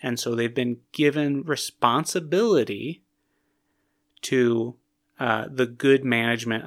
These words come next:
of the company, and they have the authority to enact that. Now, that responsibility is called a fiduciary responsibility, which means they need to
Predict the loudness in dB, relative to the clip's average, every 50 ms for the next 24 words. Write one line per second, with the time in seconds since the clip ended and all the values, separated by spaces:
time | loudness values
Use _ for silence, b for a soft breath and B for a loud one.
0 | -6 -6 -6 -6 -6 -4 -4 -4 -4 -6 -10 -12 -10 -12 -12 -14 b b b b
1 | b b b b b b _ _ -4 -2 -2 -2 -2 -2 0 0 0 0 2 0
2 | 0 0 -2 -4 -2 0 2 4 4 4 4 2 0 -2 -2 -4 -4 -4 -6 -6
3 | -4 -4 -2 0 0 -2 -2 -6 -10 _ -10 -8 -8 -8 -10 -12 -14 -18 -18 _
4 | _ _ _ _ _ _ _ _ _ _ _ _ _ _ _ _ _ _ -6 0
5 | 4 4 6 6 6 4 2 -2 B B B B B B B B 0 0 2 2
6 | 0 -2 0 2 2 2 2 2 0 -4 0 4 6 6 6 6 4 4 2 0
7 | -2 -2 -2 -2 -2 -2 -2 -2 -4 -4 -2 -2 -2 -4 -6 -8 -10 _ _ _
8 | _ -4 -4 -4 -4 -2 -2 -2 -2 -2 -2 -2 -2 0 0 0 0 0 0 0
9 | 0 -2 -4 -6 -8 -8 -8 -6 -4 -4 -4 -4 -4 -6 -8 -6 -6 -6 -4 -4
10 | -6 -6 -8 -10 -10 -12 B B B B B B B B 2 2 2 4 4 2
11 | 4 4 2 2 2 4 4 4 4 4 2 2 0 -2 -4 -6